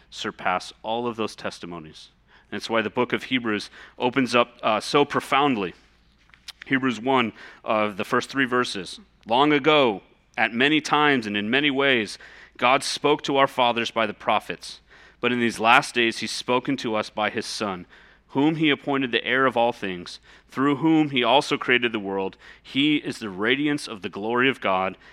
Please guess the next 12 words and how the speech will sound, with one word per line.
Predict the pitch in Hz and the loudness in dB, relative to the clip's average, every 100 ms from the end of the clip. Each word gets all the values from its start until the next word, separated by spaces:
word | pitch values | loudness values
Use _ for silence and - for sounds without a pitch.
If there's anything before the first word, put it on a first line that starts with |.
| - | -16
and | - 110 | -8 -6
the | 104 107 | -4 -6
exact | 92 85 87 110 117 131 - - | -8 -12 -8 0 2 2 -4 -10
imprint | 123 120 - 98 90 | -4 -4 -4 -8 -8
of | - 98 | -10 -10
his | - 90 | -8 -8
nature, | 85 92 - 80 - _ - - | -8 -10 -10 -14 -18 _ -20 -12
and | 92 | -8
he | 107 | -2
upholds | 113 117 - 120 110 95 | 0 -2 -2 -4 -4 -6
the | 101 | -4
universe | 117 120 92 87 - | -2 -2 -4 -8 -10